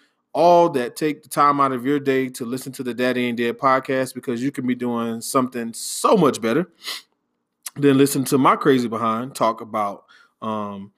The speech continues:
dads and all the things that, um, affect us, and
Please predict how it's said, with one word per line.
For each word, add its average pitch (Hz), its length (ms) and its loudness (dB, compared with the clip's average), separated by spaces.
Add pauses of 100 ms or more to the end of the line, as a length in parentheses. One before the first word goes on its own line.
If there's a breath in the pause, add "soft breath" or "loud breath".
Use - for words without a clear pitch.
(160)
dads 110 500 -2
and 110 280 -8
all 113 180 0
the 110 100 -4
things 110 380 -4
that, - 500 -6
um, 104 440 -4 (1120)
affect 139 380 0
us, - 340 -6 (440 soft breath)
and 110 600 0